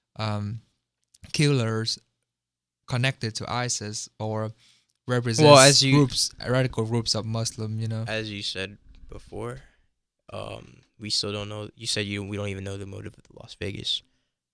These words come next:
Speaker 2: shooter, right? You said that.
Speaker 1: Mm-hmm.
Speaker 2: So, I mean, it's not really too surprising to see news stations want to know the motive of terrorist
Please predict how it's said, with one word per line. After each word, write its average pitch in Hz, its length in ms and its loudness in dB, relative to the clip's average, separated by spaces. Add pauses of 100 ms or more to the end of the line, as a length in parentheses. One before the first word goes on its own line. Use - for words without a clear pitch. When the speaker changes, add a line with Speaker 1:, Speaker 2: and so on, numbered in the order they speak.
(260)
Speaker 2:
shooter, 110 340 -4
right? 120 220 -6 (320)
You 98 80 -8
said 110 220 -6
that. 131 240 -6 (200)
Speaker 1:
Mm-hmm. 123 180 0 (260)
Speaker 2:
So, 98 360 -6
I 107 80 -10
mean, 104 280 -10 (600)
it's - 220 -2
not 98 180 -4
really 95 440 -6
too 95 160 -10
surprising 107 760 -8 (120)
to - 340 -10 (1300)
see 98 540 0
news 107 280 -6
stations 101 760 -6
want 101 280 -8
to - 120 -12
know 98 160 -8
the 113 140 -18
motive - 380 -18 (880)
of - 220 -10
terrorist - 520 -12